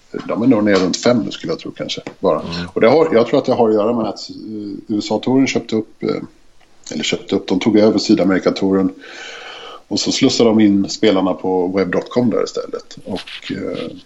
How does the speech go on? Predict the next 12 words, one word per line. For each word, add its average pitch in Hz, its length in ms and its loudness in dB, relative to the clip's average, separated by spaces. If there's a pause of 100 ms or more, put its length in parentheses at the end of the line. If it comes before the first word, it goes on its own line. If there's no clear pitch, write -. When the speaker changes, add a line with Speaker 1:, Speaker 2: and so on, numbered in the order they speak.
(580)
Speaker 1:
så, - 260 -4
så - 140 -6
att - 420 -12
de 101 120 0
har 113 80 4
styrt 139 260 0
upp, - 260 0
eh, 95 180 2 (800)
sydamerikanska 107 760 0
spelare 95 380 2
tas - 260 -2
mer 85 240 -4